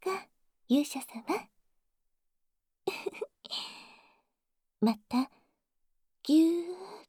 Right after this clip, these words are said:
て抱きしめながら、お休みしたいですか？私でよろしければ、喜んで。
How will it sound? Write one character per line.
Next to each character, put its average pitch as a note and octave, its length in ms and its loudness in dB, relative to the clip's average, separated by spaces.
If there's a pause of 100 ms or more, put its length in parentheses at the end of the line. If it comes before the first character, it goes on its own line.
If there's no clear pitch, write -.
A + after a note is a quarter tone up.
(340)
て D4 140 2
抱 A#3 160 0
き - 100 -8
し - 160 -2
め D4+ 160 4
な E4+ 160 -2
が F4+ 180 -4
ら、 C#4 300 -8 (540)
お - 20 -2
休 G#3+ 300 -2
み B3 120 4
し - 140 -8
た C4 140 -2
い C#4+ 80 -8
で - 100 -18
す - 160 -18
か？ E4+ 380 -10 (2000)
私 C4 560 4
で F#4 140 2
よ F4 120 0
ろ F#4 140 4
し - 120 -4
け G4+ 140 0
れ F4+ 160 -2
ば、 - 80 -10 (640)
喜 D#4 120 6
ん D4+ 40 8 (440)
で。 G4+ 160 -2